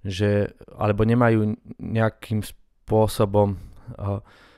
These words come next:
vedľajší účinok to, že je vypadnutá elektrina alebo že je odpojený internet.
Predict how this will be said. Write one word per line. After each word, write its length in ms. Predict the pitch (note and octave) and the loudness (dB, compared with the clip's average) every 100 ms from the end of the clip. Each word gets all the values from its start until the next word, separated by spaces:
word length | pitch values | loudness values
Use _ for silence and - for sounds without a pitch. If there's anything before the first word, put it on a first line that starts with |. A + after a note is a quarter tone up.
| - | 0
vedľajší 400 | A#2 B2 A#2+ A2+ | 2 4 4 2
účinok 320 | A2 A#2 A2 - | 0 0 -2 0
to, 140 | A2 | 0
že 200 | G#2 G#2+ | 4 2
je 80 | G#2 A2 | 2 0
vypadnutá 440 | G#2+ G#2+ - G2 | 0 0 0 -2
elektrina 560 | G2 G2+ - A#2 C3 B2+ | 0 -2 -4 -2 2 2
alebo 160 | G#2 | 2
že 160 | G2+ G#2 | 0 0
je 80 | G2+ | 0
odpojený 480 | - G2+ F#2+ G2 | 0 0 0 -4
internet. 480 | F#2+ - G2 F#2 F#2 | -6 -6 -6 -6 -8